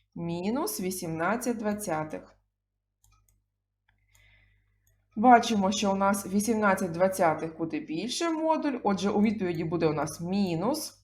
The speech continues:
Від більшого віднімаємо менше. Вісімнадцять двадцятих мінус дванадцять двадцятих буде шість двадцятих. І можемо скоротити на два.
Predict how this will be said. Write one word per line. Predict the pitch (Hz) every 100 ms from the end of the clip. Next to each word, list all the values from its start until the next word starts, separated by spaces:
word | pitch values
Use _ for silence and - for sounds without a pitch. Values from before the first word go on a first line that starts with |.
| _ _ _
Від | 185 180 156
більшого | 220 320 359 302
віднімаємо | 196 170 165 196 247 226
менше. | 202 185 160 156 - - - - _ -
Вісімнадцять | 180 190 165 185 294 349 277
двадцятих | 269 262 269 254 247 214
мінус | 190 185 160
дванадцять | 156 160 160 196 320 349 277
двадцятих | 277 277 262 247 226
буде | 202 214 190
шість | 190 196 180
двадцятих. | 160 160 160 151 147 - 370 392 _ _ _ _ _ _ _ _ _ _ _ _ _ _
І | -
можемо | 294 285 277 233 226
скоротити | - 208 202 - 349 - 392 370 - _ _ _ _ _ _ -
на | 220
два. | 190 147 147 156 -